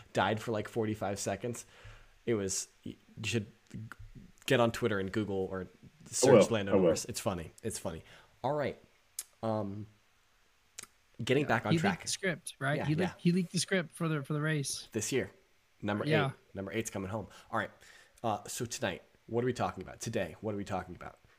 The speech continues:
Speaker 1: Um, Premier League match week thirty. We've got ten matches this weekend. Um,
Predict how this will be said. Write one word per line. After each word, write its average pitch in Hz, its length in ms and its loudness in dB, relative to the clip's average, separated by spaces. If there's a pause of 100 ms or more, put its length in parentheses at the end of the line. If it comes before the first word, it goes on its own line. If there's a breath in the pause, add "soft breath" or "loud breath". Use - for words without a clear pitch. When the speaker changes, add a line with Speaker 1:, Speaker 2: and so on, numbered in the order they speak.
(120)
Speaker 1:
Um, 82 220 -6 (260)
Premier 165 220 2
League 147 200 -8 (120)
match 107 400 -2
week 113 280 -6
thirty. 85 480 -8
We've 98 140 -8
got 101 240 -6
ten 139 380 -8
matches 110 380 -6
this 104 200 -10
weekend. 92 400 -8 (300 soft breath)
Um, 85 300 -8